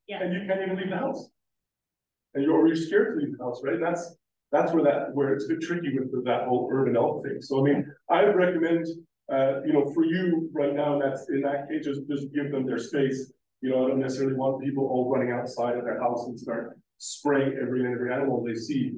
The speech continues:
Speaker 1: No,
Speaker 2: But,
Speaker 1: no.
Speaker 2: but yeah, definitely, you know, give them, give them that space. But it's tricky if they're in your front or backyard.
Speaker 1: They
Speaker 2: That's why it's
Speaker 1: are.
Speaker 2: not good to have them in there.
Speaker 1: Yeah.
Speaker 2: You know? There's nothing wrong with, with yelling, shouting, trying to get them out of your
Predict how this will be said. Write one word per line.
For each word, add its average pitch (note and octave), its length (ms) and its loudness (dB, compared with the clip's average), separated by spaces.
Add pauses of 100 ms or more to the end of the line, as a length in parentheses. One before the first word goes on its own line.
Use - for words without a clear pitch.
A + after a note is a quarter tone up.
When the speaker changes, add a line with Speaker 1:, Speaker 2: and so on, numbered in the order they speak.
(220)
Speaker 1:
No, B3+ 180 2
Speaker 2:
But, C#4+ 60 4
Speaker 1:
no. - 160 4
Speaker 2:
but C#3 100 4
yeah, F3+ 180 6
definitely, E3+ 360 2
you D#3 120 -2
know, C3+ 100 -2
give F3+ 200 -2
them, - 260 -12
give D#3+ 200 0
them C#3 160 -4
that D#3 200 -8
space. - 360 -6
But D#3+ 100 0
it's E3 140 2
tricky C#4 300 2
if - 80 -6
they're E3+ 160 2
in F#3 60 0
your - 300 -2
front E3 180 -4
or D3+ 100 -4
backyard. D#3+ 540 -2 (460)
Speaker 1:
They G#3 160 0
Speaker 2:
That's - 100 2
why D#3+ 60 4
it's D#3+ 100 0
Speaker 1:
are. F3 80 0
Speaker 2:
not D#3+ 120 0
good G#3+ 140 -2
to - 60 -10
have - 140 -12
them B2 120 -6
in A#2+ 100 -4
there. - 280 -10 (220)
Speaker 1:
Yeah. F#3+ 360 -2
Speaker 2:
You - 60 -6
know? - 200 -6 (480)
There's D3 140 4
nothing F#3+ 200 6
wrong F#3+ 220 6
with, F#3+ 160 -2 (180)
with D#3+ 160 -8
yelling, F#3+ 300 0
shouting, F3 420 -4
trying E3 220 -4
to D3+ 180 -6 (360)
get F3 160 2
them - 220 -4
out G3 180 6
of - 100 4
your B2 340 -4